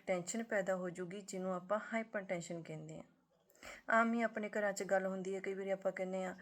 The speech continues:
"ਉਹ ਬੰਦਾ ਹਾਈਪਰ ਹੋਇਆ ਫਿਰਦਾ, ਹਾਈਪਰ ਹੋਇਆ ਫਿਰਦਾ।" ਉਹ ਇਹੀ ਚੀਜ਼ਾਂ ਹੁੰਦੀਆਂ ਨੇ। ਜਦੋਂ ਕਿਸੇ ਦਾ ਬਲੱਡ ਪ੍ਰੈਸ਼ਰ ਵੱਧਦਾ, ਉਦੋਂ ਇਨਸਾਨ ਨੂੰ ਗੁੱਸਾ ਵੀ ਜ਼ਿਆਦਾ ਆਉਂਦਾ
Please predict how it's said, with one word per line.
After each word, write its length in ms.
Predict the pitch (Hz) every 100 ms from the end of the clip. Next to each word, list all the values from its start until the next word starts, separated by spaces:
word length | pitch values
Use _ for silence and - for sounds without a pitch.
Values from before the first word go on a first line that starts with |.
| - - -
"ਉਹ 40 |
ਬੰਦਾ 300 | 190 196 190
ਹਾਈਪਰ 380 | 180 202 190 196
ਹੋਇਆ 200 | 190 185
ਫਿਰਦਾ, 380 | 185 185 170 185
ਹਾਈਪਰ 320 | 185 185 185
ਹੋਇਆ 240 | 185 185
ਫਿਰਦਾ।" 420 | 180 185 175 185 185 - - - -
ਉਹ 160 | 269
ਇਹੀ 200 | 233 226
ਚੀਜ਼ਾਂ 340 | 233 202 185 190
ਹੁੰਦੀਆਂ 320 | 185 175 175
ਨੇ। 160 | 175
ਜਦੋਂ 400 | 175 196 190 226
ਕਿਸੇ 360 | 233 214 - 196
ਦਾ 120 | 202
ਬਲੱਡ 280 | 190 180 175
ਪ੍ਰੈਸ਼ਰ 400 | - 175 170 185
ਵੱਧਦਾ, 440 | 175 - 175 185
ਉਦੋਂ 280 | 190 190 185
ਇਨਸਾਨ 360 | 190 185 185 180
ਨੂੰ 180 | 185 180
ਗੁੱਸਾ 320 | 165 - 160
ਵੀ 140 | 175
ਜ਼ਿਆਦਾ 300 | 180 185 180
ਆਉਂਦਾ 380 | 180 180 180 214